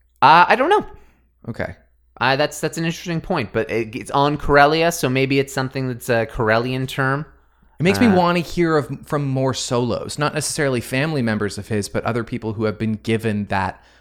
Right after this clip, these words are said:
Speaker 2: plight.
Speaker 1: Yeah, like Kira, in that same notion, should be Kira Solo.
Speaker 2: Yeah, except for that she did overcome.
Speaker 1: Yeah, but in the sense of she was still a scrum rat.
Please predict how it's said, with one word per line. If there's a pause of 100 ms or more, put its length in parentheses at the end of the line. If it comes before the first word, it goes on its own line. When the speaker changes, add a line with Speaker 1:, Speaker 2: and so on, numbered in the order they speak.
Speaker 2:
plight. (280)
Speaker 1:
Yeah,
like
Kira, (640)
in
that
same
notion,
should
be
Kira
Solo.
Speaker 2:
Yeah,
except
for
that
she
did
overcome. (600)
Speaker 1:
Yeah,
but
in
the
sense
of
she
was (160)
still
a
scrum
rat.